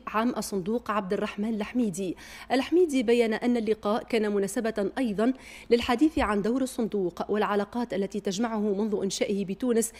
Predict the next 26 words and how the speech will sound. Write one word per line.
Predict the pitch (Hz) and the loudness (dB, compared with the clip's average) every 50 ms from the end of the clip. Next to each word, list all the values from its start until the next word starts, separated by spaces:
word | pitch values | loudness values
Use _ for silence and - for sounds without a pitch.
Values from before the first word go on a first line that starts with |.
| - - - - 233 | -18 -18 -10 -2 2
لتمويل | 247 269 262 285 254 254 277 311 330 330 277 | 2 4 6 6 4 6 6 4 4 4 4
جملة | 247 175 233 233 233 214 214 - 233 214 214 - - | 4 4 2 2 2 2 0 2 2 0 0 0 0
من | 233 220 | 0 0
احتياجاتها، | 220 - - - 220 208 196 - 254 269 262 - 196 180 190 180 - - - - - - - - | -2 -2 -2 0 2 2 2 2 0 -2 0 -2 -2 -2 -2 -2 -4 -8 -12 -20 -20 -20 -8 -2
وأضاف | 202 196 190 196 226 214 - 226 | 0 2 2 2 0 -2 -2 -2
أنه | - - 226 220 208 196 202 208 196 - | -2 0 0 0 0 2 2 2 2 4
ومن | 214 214 220 226 208 | 4 2 2 2 -2
خلال | - 233 208 202 240 269 277 247 208 | -2 -2 -2 0 2 2 2 2 2
معهد | 196 202 196 185 180 | 0 -2 -2 -4 -4
السياسات | 185 - - 208 196 - - 208 - | -4 -2 0 0 0 2 0 -4 -4
الاقتصادية | - - - 202 - - 202 175 226 247 214 226 214 208 214 - - - - - | -6 -12 -10 -8 -4 -4 -2 0 0 2 4 4 2 2 0 -6 -16 -18 -8 -2
قدم | - 254 214 262 247 254 | 0 2 4 4 4 2
الصندوق | 240 - 269 247 240 339 370 - 302 | 2 2 0 0 0 0 -2 0 0
جملة | 277 226 233 226 220 202 208 202 - 208 226 277 269 233 | 0 2 2 0 2 2 0 0 0 0 0 0 -2 -2
من | 208 196 | -4 -4
الإضافات | 190 - 220 180 202 196 - 226 214 233 | -2 -2 -2 -2 -2 -2 -2 -4 -4 -2
لتونس | 196 202 - - 277 262 247 240 240 - - - - - - - | -4 -4 -2 0 2 2 2 2 0 -2 -10 -16 -18 -8 0 4
من | 247 254 247 | 4 4 4
حيث | - 320 330 320 - 311 | 4 0 0 2 2 0
بناء | 254 214 214 208 226 233 - 220 | 0 2 2 2 2 2 0 0
القدرات | 208 - 233 190 214 202 208 226 254 - - | -2 0 0 2 2 2 2 0 -2 0 0
والمعونة | 226 202 196 196 185 220 214 214 | 0 0 0 0 0 0 0 0
الفنية | 202 - - 202 196 226 240 277 269 | 0 0 0 0 0 0 0 0 0
في | - 285 | 0 2
المجالات | 277 277 262 240 262 269 277 269 - | 4 4 4 4 2 0 0 0 -2
الاقتصادية | 247 - - 277 254 - 269 247 240 294 330 320 | -4 -6 -4 -6 -4 -2 -2 0 2 2 2 2